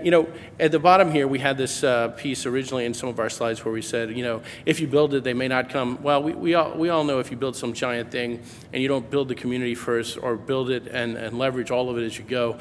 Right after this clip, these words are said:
you're not gonna have enough users because it's not gonna meet the needs of those users. So that's a key component of what we're, where we're really working here with seed, uh, on, on trying to do that with our scientific communities, with the Illinois, uh, River Basin, um, uh, scientists.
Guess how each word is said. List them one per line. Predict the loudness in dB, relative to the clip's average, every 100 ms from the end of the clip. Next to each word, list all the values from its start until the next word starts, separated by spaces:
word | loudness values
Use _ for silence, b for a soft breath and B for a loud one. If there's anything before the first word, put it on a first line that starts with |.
| B B -2
you're |
not | 2 4
gonna | 2
have | 2 0
enough | 0 -4 -4
users | -4 -4 -6 -10
because | -8 -6 -4 -6
it's | -4 0
not | 0 0
gonna | -2
meet | -4 -6
the |
needs | -4 -2 -2 -2 -4 -10 -12 -12
of | -6
those | -6 -4
users. | -4 -4 -6 -10 B B B B
So | 4
that's | 6 6
a | 2
key | -2 -2
component | -2 -2 0 2
of | 0
what | -2 0
we're, | 0 0
where | -2 -4
we're | -2 -4
really | -2 -2 -2
working | -2 -4 -4 -4
here | -4 -4
with | -4 -8
seed, | -6 -8 -8 -8 -12 -18 -12
uh, | -4 -4 -4 -6
on, | -6
on | -6
trying | -6 -6
to |
do | -6 -4
that | -4
with | -4
our | -6
scientific | -6 -8 -10
communities, | -10 -8 -6 -6 -8
with | -8
the | -6
Illinois, | -6 -6 -8 -10 B B B B
uh, | -2 0 0
River | -2 -4
Basin, | -2 -4 -4 -8 -8
um, | -8 -6 -8 -12 -14 -18 -16
uh, |
scientists. | -10 -2 -2 -2 -8